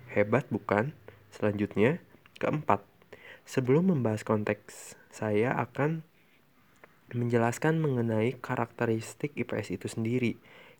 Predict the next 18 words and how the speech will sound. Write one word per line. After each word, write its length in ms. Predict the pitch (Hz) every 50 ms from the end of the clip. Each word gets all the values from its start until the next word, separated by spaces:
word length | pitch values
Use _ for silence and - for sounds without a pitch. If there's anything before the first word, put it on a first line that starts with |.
| - 113
ilmu 320 | 113 107 104 104 113 131
pengetahuan 640 | 135 - 123 113 110 - - 104 101 107 117 127 139
sosial. 560 | - 131 - - 147 143 135 113 110 113 - - - - - _
Dengan 320 | - 123 120 123 131 131
penekanan 560 | 131 - 156 156 143 - 139 131 123 117 113 -
sosial 400 | 113 113 - 113 110 107 104 107
di 80 | 104
dalamnya 400 | 107 104 104 107 120 131 139 151
sudah 320 | 156 - - 113 107 104 110
jelas 480 | 117 127 135 143 131 120 123 - -
bahwasanya 800 | - 117 107 104 104 104 101 - 120 123 131 123 107 101 104 127 - - - - - - - -
I 100 | - -
P 140 | - 113 -
S 220 | - 151 - - 147
memiliki 460 | 127 120 110 107 107 - - - -
karakteristik 840 | - - 131 117 117 - - 113 113 110 107 - - 143 151 - - 117
dalam 420 | 107 107 107 104 107 117 139 151
pembelajaran 800 | - 135 120 110 107 104 104 - - 107 107 107 104 104 110